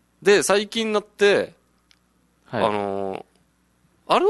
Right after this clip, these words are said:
Speaker 1: 歌って誰が歌ってたんだろうっていうか、あの歌ちょっと一回フルバージョンで聞きたいなと思って、
Speaker 2: うん。
Speaker 1: YouTubeで探して、
Speaker 2: はい。
Speaker 1: 見つけたらあの、アルフィーだった。
Speaker 2: え、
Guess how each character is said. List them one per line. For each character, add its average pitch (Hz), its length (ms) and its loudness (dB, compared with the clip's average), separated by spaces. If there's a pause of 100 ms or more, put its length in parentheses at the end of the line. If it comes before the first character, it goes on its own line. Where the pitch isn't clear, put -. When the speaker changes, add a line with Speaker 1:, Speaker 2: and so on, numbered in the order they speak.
(180)
Speaker 1:
歌 123 160 -2
っ 110 80 -6 (100)
て - 160 -20
誰 165 220 0
が 302 100 -2
歌 311 200 -4
っ - 40 -14
て - 160 -12
た 104 140 -4
ん 98 60 -8
だ 95 60 -4
ろ 95 40 -6
う - 20 -12
っ - 20 -14
て 107 60 -8
い 98 100 -6
う - 80 -8
か、 - 80 -8
あ 170 60 0
の 294 140 0
歌 135 200 -2
ち - 120 -2
ょ - 20 2
っ 220 60 -10
と 120 260 0
一 175 100 -10
回 175 140 2
フ 185 140 0
ル 233 100 4
バ 240 120 4
ー 247 100 6
ジ 226 80 4
ョ - 20 0
ン 120 60 -2
で 104 60 -4
聞 - 160 -14
き - 40 -14
た 170 140 2
い 156 40 2
な 156 160 0
と 143 100 -4
思 101 60 -6
っ - 40 -12
て、 - 260 -8 (240)
Speaker 2:
う 127 60 -12
ん。 101 180 -12 (320)
Speaker 1:
YouTube 196 460 0
で 104 80 -6
探 127 240 -2
し - 80 -6
て、 117 360 -2 (140)
Speaker 2:
は 104 200 -10
い。 - 40 -12
Speaker 1:
見 120 80 -6
つ - 100 -6
け - 100 -6
た - 100 2
ら 101 100 0
あ 101 60 -2
の、 98 220 -8 (580)
ア 135 120 0
ル 214 100 2
フ 180 80 -6
ィ 147 40 -2
ー 120 60 0
だ 101 60 -2
っ - 20 -6
た。 - 180 -16 (800)
Speaker 2:
え、 156 180 -4